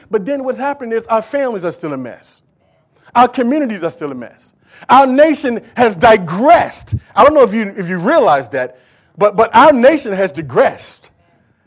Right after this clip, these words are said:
in some very, very serious ways. So then what will the church do?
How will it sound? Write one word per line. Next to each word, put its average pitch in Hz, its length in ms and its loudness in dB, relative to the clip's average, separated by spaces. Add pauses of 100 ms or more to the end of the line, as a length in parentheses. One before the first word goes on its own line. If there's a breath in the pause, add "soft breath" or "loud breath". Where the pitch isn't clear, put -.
(180)
in 233 140 2
some 208 220 -2
very, 247 280 6
very 214 220 2
serious 269 580 -4
ways. 107 600 -14 (840)
So 311 200 4
then 269 400 -2
what 339 280 4
will 294 260 0
the 247 100 -6
church 359 720 0
do? 185 440 -6